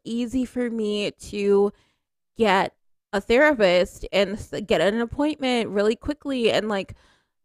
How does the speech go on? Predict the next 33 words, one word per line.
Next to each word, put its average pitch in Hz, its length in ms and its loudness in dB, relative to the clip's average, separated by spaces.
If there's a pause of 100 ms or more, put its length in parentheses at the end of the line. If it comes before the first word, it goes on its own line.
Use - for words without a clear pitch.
just 294 320 -4
kind 277 240 -2
of 226 260 -6 (160)
hit 262 260 -4
the 254 60 -4
ground 202 340 -2
running, 175 400 -10 (1040)
as 220 140 0
opposed 220 560 0
to 214 260 -4
the 226 240 -8
awfulness 202 640 0
of, 208 140 -6
like, 175 260 -4
knowing 233 540 0
that 226 140 -4
you're 233 180 -2
in 233 100 -2
a 233 100 -4 (340)
really 233 260 2
bad 226 300 0
space 220 500 -2
and 202 140 -8
then, 196 140 -4
like, 180 360 -4 (840)
trying 214 340 2
to 208 140 -4
book 214 200 -2
an 233 80 -2
appointment. 208 480 -4
They're 185 100 -2
like, 165 280 -4
"Oh, 240 200 -8